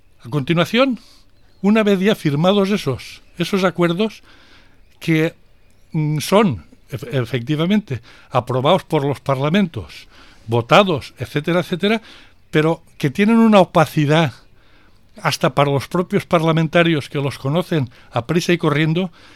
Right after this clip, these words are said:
que además son negociados por, mm, por comercio,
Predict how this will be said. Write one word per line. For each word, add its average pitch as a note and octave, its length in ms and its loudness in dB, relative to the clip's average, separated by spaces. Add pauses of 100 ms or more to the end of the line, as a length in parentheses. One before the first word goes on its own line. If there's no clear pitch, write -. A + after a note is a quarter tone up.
que C#3 100 -4
además D#3 360 -2 (140)
son F#3 240 0
negociados G3 640 0
por, D#3+ 280 -2 (400)
mm, E3+ 680 -4
por E3+ 240 0
comercio, E3 580 0